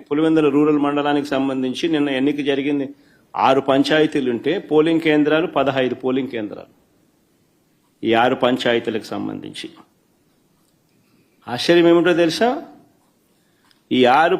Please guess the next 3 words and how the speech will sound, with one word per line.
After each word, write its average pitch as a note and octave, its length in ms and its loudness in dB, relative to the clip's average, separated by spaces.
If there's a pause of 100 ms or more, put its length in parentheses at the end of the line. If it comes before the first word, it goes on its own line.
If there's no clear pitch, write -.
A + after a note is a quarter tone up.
పంచాయతీల్లో E3+ 840 2 (1600)
భద్రత E3+ 480 2 (140)
పేరుతో, E3 380 2